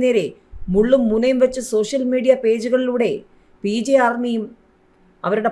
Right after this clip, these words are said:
പടപ്പുറപ്പാടുമൊക്കെ ചർച്ചയായതാണ്. ഇപ്പോൾ ഇതാ പി ജയരാജൻ കൃത്യമായി അമ്പെയ്തിരിക്കുകയാണ്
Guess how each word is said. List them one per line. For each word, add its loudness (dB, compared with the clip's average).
പടപ്പുറപ്പാടുമൊക്കെ -2
ചർച്ചയായതാണ്. -6
ഇപ്പോൾ -2
ഇതാ 0
പി -2
ജയരാജൻ 2
കൃത്യമായി -2
അമ്പെയ്തിരിക്കുകയാണ് 0